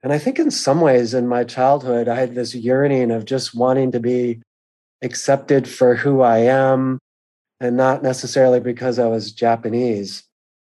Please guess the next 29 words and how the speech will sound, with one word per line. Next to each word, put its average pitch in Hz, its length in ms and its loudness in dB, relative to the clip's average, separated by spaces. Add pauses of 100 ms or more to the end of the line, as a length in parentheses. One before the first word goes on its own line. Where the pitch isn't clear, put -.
(280)
So 147 480 4
I 147 100 4
had 175 380 0 (100)
kind 156 200 0
of 131 180 -4
these, 135 280 -4 (360)
kind 160 220 0
of 135 100 -2
some 123 220 -2
conflicting 131 680 -2
thoughts, 131 560 2 (920)
you 135 140 -2
know, 127 220 4
when 127 100 2
I 131 100 2
was 120 200 -4
growing 127 400 -2
up. 131 400 -2
So 131 680 2 (160)
in 135 140 -6
some 180 280 0
ways, 151 280 2
when 135 120 -2
I 135 80 0
went 139 240 -2
to 123 80 -8
college, 123 840 0 (480)
even 139 360 0
though 131 600 4